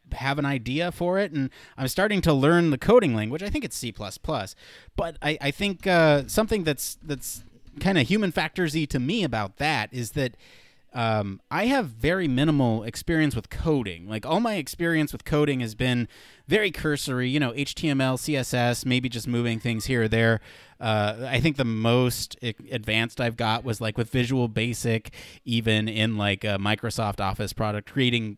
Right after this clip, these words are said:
advanced macros, if you will. And, uh, so, like, my coding experience is fairly limited. Um, and I will say, like, one thing about using this Arduino I D E and the,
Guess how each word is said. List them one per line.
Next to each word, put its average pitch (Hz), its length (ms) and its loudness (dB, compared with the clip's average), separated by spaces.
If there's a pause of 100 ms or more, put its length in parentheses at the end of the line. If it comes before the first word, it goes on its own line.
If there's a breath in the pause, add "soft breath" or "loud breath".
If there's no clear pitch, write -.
(120)
advanced 143 420 -2
macros, 98 580 -4
if 101 140 -12
you 95 100 -8
will. 95 240 -4 (380 loud breath)
And, 123 580 4
uh, 113 280 0
so, 143 180 6
like, 139 160 6
my 151 120 6
coding 208 300 4
experience 147 520 2
is 110 80 -10
fairly 240 400 -2
limited. 92 540 -2 (380 loud breath)
Um, 110 520 4
and 139 280 4
I 131 120 2
will 165 180 2
say, 180 320 0
like, 151 260 -2
one 160 200 0
thing 165 200 2
about 139 280 -2
using 165 360 0
this 113 140 -2
Arduino 123 480 0
I 113 140 -2
D 107 80 -4 (200)
E 165 440 -2
and 113 460 -2
the, 104 200 -2